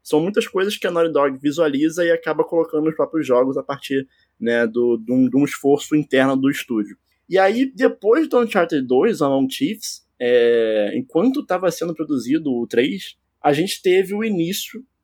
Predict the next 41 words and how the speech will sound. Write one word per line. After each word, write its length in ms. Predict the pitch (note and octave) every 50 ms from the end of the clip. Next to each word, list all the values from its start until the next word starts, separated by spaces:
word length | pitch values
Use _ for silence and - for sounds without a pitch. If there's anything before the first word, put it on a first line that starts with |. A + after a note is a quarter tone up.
| _ -
da 140 | - G3 G#3
produção 600 | G#3 G3+ - A3 G#3 - - F3+ D3+ D3 D#3 - _ _ _ _ _
do 160 | - D#3+ F3 G3
The 80 | A3
Last 220 | A3+ G3+ G#3+ - B3+
of 120 | B3+ B3+
Us, 240 | F#3+ F3 - - _ _ _ _ _ -
né? 260 | A#3 - A#2+ B2 - _ _ _ _ _ - -
E 720 | B2+ B2 B2 B2+ B2+ B2+ B2+ B2+ B2+ B2+ B2+ B2+ B2+ A#2+ - _ _ _ _ _ -
muito 240 | - D3+ G3+ G#3+ D4+
inspirado 580 | D#4 - - - - D4+ - D3 D3+ D#3+ D#3 -
também 220 | D#3+ C#3+ D3 D3+
por 180 | D3+ - B2+ D3
um, 160 | D3+ C#3+ C3+ _ _ -
por 120 | - -
um 160 | - F#3+ F#3+ F3+
próprio 280 | - - - - -
trecho 520 | - - D3+ D#3+ F3 G#3+ G#3 - - C3 -
que 120 | - -
tem 240 | - C#3+ C#3+ D#3 E3+
no 160 | D#3 C#3 C3
Uncharted 460 | B2 - - A#2+ A#2 A#2 - A2 G2+
dois, 400 | G2+ A2 B2 D3 D3+ B2+ - -
né, 180 | - A2+ A#2 A2+
que 160 | - - -
é 60 | A#2
um 180 | A2+ A2+ A2+ G#2+
trecho 600 | G#2+ A#2+ A#2 A#2 A2+ - - A#2 A2 G#2+ G#2 - _ _ _ _ _ -
que 60 | -
se 80 | - C3
passa 320 | - - B2 B2+ - -
ali 160 | B2 A2 B2 B2
na, 420 | A#2+ A#2 A2+ G#2+ G2+ F#2+ F#2 F#2+ - - _ _ _
naquela 260 | - - - C4+ -
parte 280 | - - D#3 C#3+ - -
que 180 | - C#3+ C3 A#2+
o 260 | A2+ A2+ A#2+ B2 A#2 A#2
Drake 320 | - - B2 B2 B2 -
fica 160 | - - B2+
perdido 480 | - - B2 A2+ A2 G#2+ B2 A#2+ G#2+ A#2
na, 420 | A#2 A2+ G#2 G2+ G2 F#2 F2+ E2